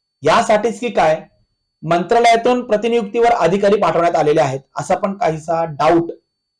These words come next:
आता यायला लागलेला आहे. नगरविकास विभागाचं पूर्ण कंट्रोल आहे, सिडको नगरविकास विभागाच्या अंतर्गत येतं, महानगरपालिका नगरविकास विभागाच्या अंतर्गत येते. तर ह्या माध्यमातून हे जे प्लॉट्स आहेत आणि या मोक्याच्या ठिकाणी प्लॉट्स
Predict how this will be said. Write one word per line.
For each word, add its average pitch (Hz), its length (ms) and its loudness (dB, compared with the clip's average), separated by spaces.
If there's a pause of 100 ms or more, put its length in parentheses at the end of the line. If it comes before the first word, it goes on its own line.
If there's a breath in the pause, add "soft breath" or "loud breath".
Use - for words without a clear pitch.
आता 147 500 -4
यायला 139 180 2
लागलेला 131 300 0
आहे. 123 320 -8 (360)
नगरविकास 180 540 2
विभागाचं 170 440 2
पूर्ण 160 220 -4
कंट्रोल 170 420 -2
आहे, 143 200 -2 (220)
सिडको 151 360 -4
नगरविकास 160 500 -2
विभागाच्या 156 320 -4
अंतर्गत 143 320 -6
येतं, 139 240 -6 (460)
महानगरपालिका 190 600 0
नगरविकास 165 440 -2
विभागाच्या 143 400 -2
अंतर्गत 139 360 -6
येते. 131 300 -10 (480)
तर 214 180 2 (260)
ह्या 165 200 -4
माध्यमातून 190 800 -2 (240)
हे 185 160 2
जे 226 120 2
प्लॉट्स 196 480 0
आहेत 123 220 0 (260)
आणि 185 180 -4
या 233 100 4
मोक्याच्या 220 420 0
ठिकाणी 214 420 -4
प्लॉट्स 180 420 0